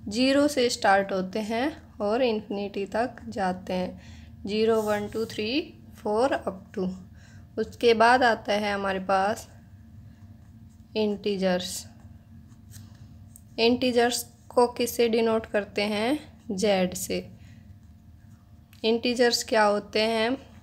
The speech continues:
ऐसे नंबर जिसमें ज़ीरो भी इंक्लूड होता है, पॉजिटिव नंबर्स भी होते हैं और नेगेटिव नंबर्स भी होते हैं। ये क्या हो गया हमारे पास? इंटीजर्स। उसके बाद आता है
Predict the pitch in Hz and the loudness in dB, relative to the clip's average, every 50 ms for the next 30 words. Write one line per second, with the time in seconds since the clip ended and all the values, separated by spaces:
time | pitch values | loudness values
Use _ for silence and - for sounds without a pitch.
0 | - - - - 208 214 220 214 - 247 240 240 233 220 202 196 196 196 208 233 | -20 -12 -2 2 4 4 4 4 2 2 2 2 2 0 -2 0 2 2 4 2
1 | 277 - - - - - - - - - - - 220 220 - 240 226 226 220 208 | 2 0 -4 -14 -20 -20 -20 -20 -20 -14 -6 -4 -4 -2 0 0 0 0 0 0
2 | - 208 208 202 196 196 190 190 208 214 214 220 - - 226 233 226 233 214 208 | 0 0 0 0 0 0 0 0 0 0 -2 -2 -2 0 0 2 2 2 0 0
3 | 208 - - 220 220 226 247 269 269 - - - - - - - - 214 214 208 | -2 0 4 6 6 6 6 4 0 -8 -16 -20 -20 -20 -20 -8 -2 0 2 2
4 | 196 185 214 208 196 202 208 208 208 202 196 196 196 196 202 202 196 - - - | 2 0 0 -2 0 0 0 2 2 2 0 0 2 2 2 2 2 0 -4 -4
5 | 226 240 233 226 214 214 - - 220 220 220 226 262 277 - - - - - - | 0 2 2 2 2 0 -2 0 0 2 2 2 0 -2 -4 -10 -20 -20 -20 -20
6 | - - - - - - 196 202 220 254 294 - - - - - - - - - | -20 -20 -20 -12 -2 2 2 4 4 4 2 2 -2 -16 -20 -20 -20 -20 -20 -14
7 | - - 214 208 202 190 196 190 190 185 202 190 190 185 185 185 185 180 185 180 | -6 -2 0 0 2 2 0 -2 -2 -2 -2 0 0 2 2 2 2 2 0 0
8 | 180 - - 196 208 190 185 185 185 185 - - 185 185 190 185 - - - - | -2 -4 -6 -6 -6 -4 -4 -4 -4 -6 -8 -8 -6 -6 -6 -8 -12 -14 -20 -20
9 | - - - - - - - - - - - - - - - - - - - - | -20 -20 -20 -20 -20 -20 -20 -20 -20 -20 -20 -20 -20 -20 -20 -20 -20 -20 -20 -20
10 | - - - - - - - - - - - - - - - - - - - 226 | -20 -20 -20 -20 -20 -20 -20 -20 -20 -20 -20 -20 -20 -20 -20 -20 -20 -14 -8 -2
11 | 214 214 220 226 - 226 220 214 208 208 220 220 220 220 214 208 208 - 208 233 | 2 2 2 4 6 8 8 8 8 6 4 4 4 4 2 0 2 4 6 6
12 | 269 - - - - - 196 202 196 190 190 185 196 190 185 185 185 185 185 - | 6 4 2 -4 -8 -6 -4 -4 -4 -4 -4 -4 -4 -2 -2 -2 -2 -4 -4 -6
13 | - - - - - - - - - - - - - 226 226 - - 254 254 240 | -8 -12 -16 -20 -20 -20 -20 -20 -20 -20 -12 -8 -8 -6 -6 -2 2 4 4 4
14 | 233 233 240 254 254 240 208 196 190 - 202 196 196 202 220 277 | 6 4 4 4 4 2 2 0 -2 -2 0 0 0 0 0 -2